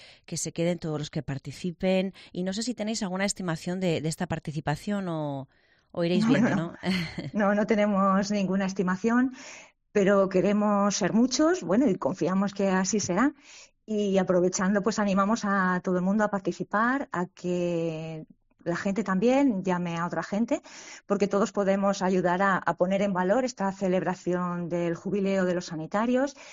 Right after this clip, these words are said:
Speaker 2: y entre todos podemos ayudar a difundirla.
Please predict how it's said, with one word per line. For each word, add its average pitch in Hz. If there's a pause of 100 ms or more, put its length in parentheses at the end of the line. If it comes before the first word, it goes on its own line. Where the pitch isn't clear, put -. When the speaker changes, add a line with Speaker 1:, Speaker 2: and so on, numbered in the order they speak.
(340)
Speaker 2:
y 226
entre 180
todos 185
podemos 190
ayudar 170
a 175
difundirla. 170